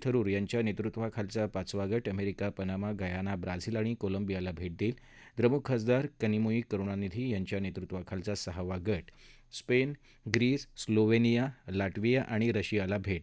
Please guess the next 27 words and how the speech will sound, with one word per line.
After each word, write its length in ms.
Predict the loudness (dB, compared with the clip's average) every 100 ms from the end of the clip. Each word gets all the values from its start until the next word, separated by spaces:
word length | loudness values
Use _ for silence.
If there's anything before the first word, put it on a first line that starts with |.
| -6
देईल. 180 | -10 -10 -20 -20 -8 2
आणि 160 | 4
राष्ट्रवादी 400 | 4 4 4 4
काँग्रेस 340 | 2 2 0 -2
पक्षाच्या 500 | -8 -6 -4 -2 -2
खासदार 320 | -2 -2 0
सुप्रिया 400 | -2 -4 0 0
सुळे 340 | 0 2 2 2
यांच्या 340 | -2 -2 0
नेतृत्वाखालचा 800 | 0 0 -4 -2 -4 -4 -6 -4
सातवा 340 | -4 -6 -6 -4
गट 180 | -4 -4
इजिप्त, 400 | -4 -2 -2 -2 -2
कतार, 280 | -2 0 -2
इथिओपिया 580 | -4 -4 -4 -2 0 -2 -4 -16 -20 -6
आणि 240 | -2 -2
दक्षिण 340 | 0 -2 -2 -4
आफ्रिकेला 460 | -4 -8 -6 -6
भेट 260 | -4 -4 -4
देणार 260 | -4 -6
आहे. 460 | -8 -10 -14 -16 -20 -20 -20 _ -20 -20 -20 -20 -20 -20 -20 _ -20 -20 -20 -20 -20 -20 -8 4
आयएमएफए 420 | 4 6 4 6
अर्थात 340 | 6 4 2
आंतरराष्ट्रीय 500 | 2 2 0 2 2
नाणेनिधीनं 640 | 2 4 2 2 2 2
आपल्या 440 | 2 2 2 2 -2
सह-, 300 | -2 0